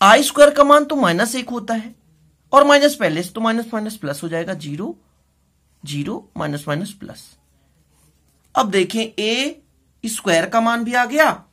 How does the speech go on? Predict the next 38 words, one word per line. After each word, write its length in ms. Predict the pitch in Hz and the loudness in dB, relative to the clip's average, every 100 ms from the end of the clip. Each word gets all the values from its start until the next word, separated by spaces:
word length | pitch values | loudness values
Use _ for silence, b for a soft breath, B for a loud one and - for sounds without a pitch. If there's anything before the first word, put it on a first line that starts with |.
| _ - | _ -6
और 120 | 190 | -2
आपके 260 | 180 185 214 | -2 -2 -8
पास 280 | 214 202 175 | -4 -4 -4
बी 180 | 196 208 | -10 -10
स्क्वायर 280 | - 170 | -6 -6
का 140 | 160 156 | -6 -8
मान 200 | 147 147 | -8 -8
भी 120 | 226 | -6
आ 100 | 156 | -8
चुका 240 | 135 - 139 | -8 -16 -18
है। 200 | 127 - _ _ _ _ _ - | -18 -20 _ _ _ _ _ -14
ठीक 140 | 240 240 | -6 -2
है, 120 | 220 | -4
तो 80 | 196 | -2
अब 180 | 196 214 | 2 4
हमको 260 | 226 247 | 2 0
क्या 160 | - 240 | -2 -2
निकालना 360 | 233 240 233 | 0 0 0
था, 100 | 233 247 | -2 -6
ए 280 | - 214 | -2 -4
स्क्वायर 240 | 220 220 202 | -2 -2 -4
प्लस 220 | 220 247 | -4 -6
बी 180 | 156 147 | -6 -8
स्क्वायर। 400 | - 143 151 - _ _ 196 | -8 -8 -10 -12 _ _ -4
जल्दी 300 | 220 247 294 | -2 -2 -4
से 120 | 269 | -2
कर 180 | 165 147 | -2 0
दीजिए 260 | 165 196 | -4 -4
भैया, 300 | 202 202 214 220 _ b b b b b | -4 -4 -6 -8 _ b b b b b
ए 140 | 226 262 | 0 2
स्क्वायर 260 | - 262 | 2 2
का 80 | 247 | 2
मान 140 | 247 214 | 0 2
वन 320 | 208 233 226 | 2 2 -2
ज़ीरो 460 | 180 196 247 - _ _ - | -4 -4 -6 -8 _ _ -12
ज़ीरो 220 | 185 226 | -8 -6
वन 200 | 233 262 330 _ _ _ _ _ _ _ _ _ 226 | -4 -6 -8 _ _ _ _ _ _ _ _ _ 0
प्लस 320 | 254 294 | 4 4